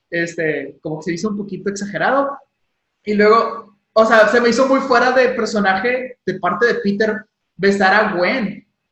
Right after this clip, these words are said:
O sea, Peter, Pet-, mi Peter no haría eso, o sea, no, no, no, no, no, no. Yo lo conozco a mi muchacho y él no lo haría.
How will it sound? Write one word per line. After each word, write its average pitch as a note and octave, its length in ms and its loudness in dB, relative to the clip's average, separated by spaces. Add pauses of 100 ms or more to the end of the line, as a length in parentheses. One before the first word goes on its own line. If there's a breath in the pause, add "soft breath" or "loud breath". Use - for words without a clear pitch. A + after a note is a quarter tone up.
(100)
O F#3 80 -10
sea, - 320 -2 (240)
Peter, B3 520 0 (440)
Pet-, G#3+ 280 -6
mi G3+ 140 4
Peter F4+ 460 -4
no E4 100 0
haría G#3 260 4
eso, G#3+ 260 4
o G3+ 60 0
sea, F#3 240 -4
no, F3+ 280 0 (220)
no, F#3 160 2
no, A3 120 4
no, A3+ 120 4
no, A3 120 2
no. F3+ 280 2
Yo G#3 80 2 (300)
lo A3+ 180 2
conozco A#3 380 4
a C#4 60 8
mi C#4 100 0
muchacho A#3+ 420 -4
y A3+ 100 0
él G3+ 120 2
no G#3+ 120 0
lo G3 100 -2
haría. F3+ 340 -2